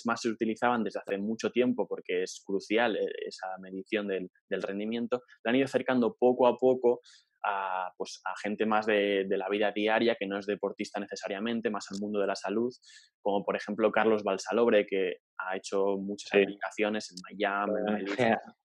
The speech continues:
Speaker 2: algu-, alguna tengo yo por ahí también descargada.
Speaker 1: Eso es, que han acercado y
Speaker 2: Mm.
Speaker 1: simplificado al máximo estas mediciones para que los entrenadores que no entrenamos con deportistas de ele-, de élite necesariamente,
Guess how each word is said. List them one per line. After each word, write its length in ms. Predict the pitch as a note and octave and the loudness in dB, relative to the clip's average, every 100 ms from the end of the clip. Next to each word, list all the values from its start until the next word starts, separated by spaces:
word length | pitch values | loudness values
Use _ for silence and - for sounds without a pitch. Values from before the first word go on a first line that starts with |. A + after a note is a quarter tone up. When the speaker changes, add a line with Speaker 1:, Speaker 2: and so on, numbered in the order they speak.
| _ - | _ 2
Speaker 2:
algu-, 240 | A2+ G#2+ A2 | 6 10 10
alguna 360 | A2 A2 A#2+ A2+ | 10 10 8 6
tengo 260 | A#2 A2 | 6 10
yo 180 | A2 A2 | 10 10
por 140 | G#2+ | 8
ahí 180 | G#2+ G#2 | 8 6
también 280 | G2+ G#2 G#2+ | 4 4 4
descargada. 560 | G#2 - G2 F#2 F2+ - - | 2 4 4 6 4 0 0
Speaker 1:
Eso 360 | A#2 A#2+ A#2 | 2 4 4
es, 100 | A2+ - | 0 2
que 60 | |
han 80 | A2 | 2
acercado 540 | B2 C3 B2+ - C3 C3 | 2 4 2 4 6 6
y 40 | |
Speaker 2:
Mm. 40 | |
Speaker 1:
simplificado 720 | A#2+ A#2+ A2+ A2 - G#2+ A#2 A#2+ | 4 2 2 -2 -2 2 4 4
al 100 | A#2+ | 4
máximo 400 | B2 B2+ A#2+ A2 | 2 0 -4 -4
estas 240 | - A#2+ | -4 -2
mediciones 600 | A#2 A#2 A2+ A#2 A#2 B2+ | 0 0 0 0 0 -2
para 240 | A2+ G2 | -2 -2
que 100 | F#2+ | -2
los 160 | G2 F#2+ | -4 -4
entrenadores 500 | G2 G2 F#2+ G#2 A2 | -8 -4 0 0 0
que 120 | A2+ | -2
no 80 | A#2 | -2
entrenamos 400 | A2+ A2+ A#2 A2 | -2 -2 -4 -4
con 160 | G#2+ G#2+ | -6 -4
deportistas 580 | G2+ G#2 - G#2+ G#2+ | -4 -4 -4 -6 -4
de 100 | G#2+ | -2
ele-, 280 | G#2+ G#2+ G2+ - | 0 0 -4 -4
de 160 | G#2 | -2
élite 220 | G#2+ A2 | 0 -2
necesariamente, 880 | F#2+ - - G2 G2 G#2+ B2 B2 A#2+ | -6 -10 -10 -6 -4 -2 0 0 -4